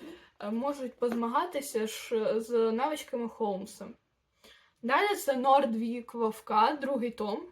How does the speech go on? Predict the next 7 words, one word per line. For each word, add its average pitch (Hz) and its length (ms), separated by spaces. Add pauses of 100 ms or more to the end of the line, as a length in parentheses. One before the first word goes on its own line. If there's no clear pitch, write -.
(160)
бо 233 400
перший 247 720 (360)
я 240 140
вже 233 140
прочитала 311 800
і 240 640
ж - 360